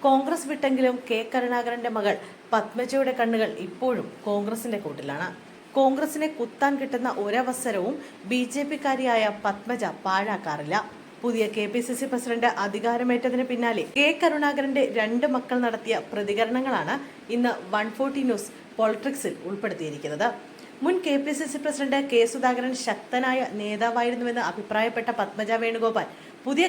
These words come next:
കെ പി സി സി പ്രസിഡന്റ് സണ്ണി ജോസഫിനെ സംസ്ഥാന വ്യാപകമായി അറിയുന്ന ആളല്ല എന്ന് പറഞ്ഞു. അദ്ദേഹത്തെ കണ്ണൂരിലറിയാം, കഴിവ് തെളിയിക്കട്ടെ എന്നും കെ മുരളീധരൻ കഴിവ് തെളിയിച്ച നേതാവാണെന്നും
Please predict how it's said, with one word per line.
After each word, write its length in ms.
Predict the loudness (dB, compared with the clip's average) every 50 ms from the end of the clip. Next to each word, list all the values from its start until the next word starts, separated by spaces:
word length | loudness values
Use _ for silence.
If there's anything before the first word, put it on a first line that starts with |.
| 4
കെ 80 | 4 2 2 2
പി 80 | 0 -2
സി 60 | -2 -4 -4
സി 80 | -4 -6
പ്രസിഡന്റ് 380 | -6 -4 -4 -4 -2 0 -2 -2 -2
സണ്ണി 260 | -2 -2 -2 -2 -2 -2 0
ജോസഫിനെ 460 | -2 -2 -2 -4 -6 -6 -4 -4 -6 -6 -8 -12 -16 -18 -16 -10 -2
സംസ്ഥാന 480 | 0 2 2 2 0 2 2 2 2 2 2 2
വ്യാപകമായി 480 | 2 2 2 0 0 0 0 2 2 2 0 0
അറിയുന്ന 340 | 0 0 0 0 2 2 0 0 0 2
ആളല്ല 260 | 2 2 2 2 2 0 0
എന്ന് 120 | -2 -4 -4 -4
പറഞ്ഞു. 240 | -4 -2 -4 -4 -4 -6 -8 -12 -16 -18 -10 2 2 4
അദ്ദേഹത്തെ 420 | 4 4 4 4 4 4 2 2 0 0 0
കണ്ണൂരിലറിയാം, 800 | 2 2 4 4 4 4 4 2 2 0 0 -2 0 0 -2 -2 -2 -6 -14 -18 -4 -2
കഴിവ് 280 | 0 2 2 2 2 2 2
തെളിയിക്കട്ടെ 440 | 4 4 2 2 0 -2 0 2 2 2
എന്നും 160 | 2 -2 -4 -6 -8 -4 -2
കെ 120 | 0 2 2 2
മുരളീധരൻ 500 | 2 2 2 2 2 0 0 0 0 -2 -4 -6 -12 -16 -20 -12 0 4
കഴിവ് 300 | 4 6 6 4 2 2 2
തെളിയിച്ച 280 | 0 0 -2 -4 -4 -2 0
നേതാവാണെന്നും 580 | 2 2 2 2 2 2 0 0 -2 -4 -4